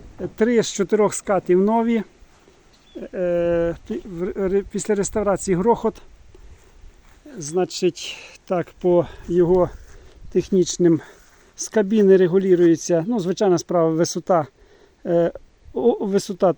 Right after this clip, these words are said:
піднімання мотовила, як в всіх комбайнах. Є ще такі фокуси висовування.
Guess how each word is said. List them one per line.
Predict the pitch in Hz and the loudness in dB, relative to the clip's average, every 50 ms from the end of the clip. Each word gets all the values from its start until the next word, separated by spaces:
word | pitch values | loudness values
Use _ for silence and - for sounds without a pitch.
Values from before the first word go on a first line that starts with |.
| - - - - - - - | -4 -12 -16 -18 -18 -6 -4
піднімання | 185 175 160 185 190 185 185 180 185 190 | -2 2 2 4 6 6 8 8 8 8
мотовила, | 185 202 214 226 196 190 185 262 254 269 262 240 220 | 6 4 2 0 -2 0 0 2 2 4 4 6 6
як | 196 190 - | 4 2 0
в | |
всіх | - - 208 160 | -2 -2 -2 -2
комбайнах. | - 196 190 175 196 190 185 180 175 151 - - - - - _ _ _ - | 0 0 2 2 4 6 6 6 4 2 -2 -8 -18 -20 -20 _ _ _ -6
Є | 180 165 226 226 | -2 0 0 0
ще | - 214 190 | -2 -4 -6
такі | - 175 - 208 | -6 -4 -4 -4
фокуси | 185 - 202 185 - 196 170 - 190 180 175 - _ _ _ - - | -2 0 -2 0 0 -2 0 2 2 2 2 0 _ _ _ -16 -12
висовування. | 185 175 196 180 - 247 202 185 170 170 156 151 165 156 | -4 -4 -4 -2 0 2 2 4 4 2 2 2 0 -2